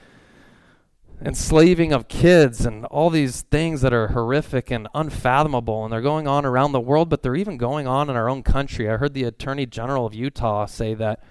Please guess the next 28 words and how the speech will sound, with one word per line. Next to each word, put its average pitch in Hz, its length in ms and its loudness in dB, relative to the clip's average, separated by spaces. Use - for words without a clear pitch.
he 156 140 -4
thought 123 380 2
this 147 160 -2
surely 147 400 2
was 113 140 -4
just 123 180 -6
going 113 260 -6
on 113 260 -4
and 98 200 -14
outside 123 500 2
of 110 140 -2
the 104 80 -6
U 117 240 -2
S, 127 320 0
if 131 160 -4
not 123 180 4
outside 127 460 4
of 104 120 -6
his 143 220 0
state, 110 440 -6
yet 117 320 -6
they 120 160 -2
did 127 200 0
this 127 200 0
one 123 360 -6
sting 147 420 -2
in 117 140 -6
his 113 400 -4